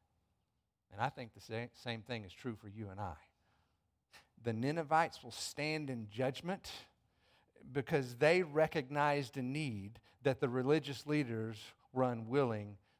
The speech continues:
to acknowledge. Listen to this. The most important miracle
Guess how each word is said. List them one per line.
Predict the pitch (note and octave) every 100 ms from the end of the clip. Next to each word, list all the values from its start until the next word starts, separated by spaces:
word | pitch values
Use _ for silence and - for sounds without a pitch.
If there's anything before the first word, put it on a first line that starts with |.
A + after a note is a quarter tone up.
| _ -
to | G2+
acknowledge. | F#2 G2 E2 D#2 D2 - - - _ _ _ _ _ _ _ _ _ _ _ _ _ _ _ _ _ _ _ _
Listen | B2 A#2+ G2+
to |
this. | F2 D#2 - - _ _ _ _ _ _ _ _ _ _ _ _ _ -
The |
most | A#2+ C3+ D#3+ E3+ _ -
important | C3+ - C3 B2 - A2
miracle | G2 F2+ - D2+